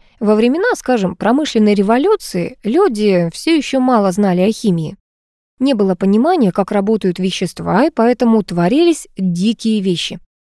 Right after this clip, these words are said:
Сыры, десерты, например, могли окрашивать красным свинцом,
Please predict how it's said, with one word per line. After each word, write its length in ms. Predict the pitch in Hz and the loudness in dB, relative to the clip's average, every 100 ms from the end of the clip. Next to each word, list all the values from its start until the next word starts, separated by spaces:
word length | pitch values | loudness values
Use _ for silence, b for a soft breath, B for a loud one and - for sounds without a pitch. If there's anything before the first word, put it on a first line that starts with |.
| _ _ _ | _ _ _
Сыры, 520 | - - 359 349 339 | -10 0 2 2 2
десерты, 640 | 202 226 - 277 359 - 349 | 0 -2 -2 0 0 0 0
например, 440 | 349 320 320 294 | 0 0 0 2
могли 300 | 180 175 285 | 2 2 0
окрашивать 680 | 415 - 269 320 320 339 - | 0 0 0 0 -2 -2 -4
красным 540 | - 208 294 - 277 | -2 0 0 -2 -4
свинцом, 760 | - 214 285 - 208 220 220 | -2 -2 -2 0 2 4 2